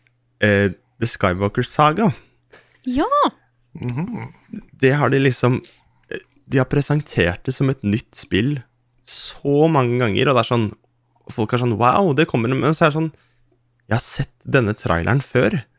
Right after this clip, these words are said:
Speaker 1: Dere har vist det før, liksom, og jeg vet at jeg har sett det før», og det er liksom sånn,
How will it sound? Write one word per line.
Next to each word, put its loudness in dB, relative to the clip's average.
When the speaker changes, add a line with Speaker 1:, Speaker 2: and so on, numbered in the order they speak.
Speaker 1:
Dere 2
har 4
vist -2
det -2
før, 2
liksom, -2
og 4
jeg 4
vet -2
at 0
jeg 0
har -2
sett -6
det -8
før», 0
og -2
det 4
er 2
liksom 0
sånn, 0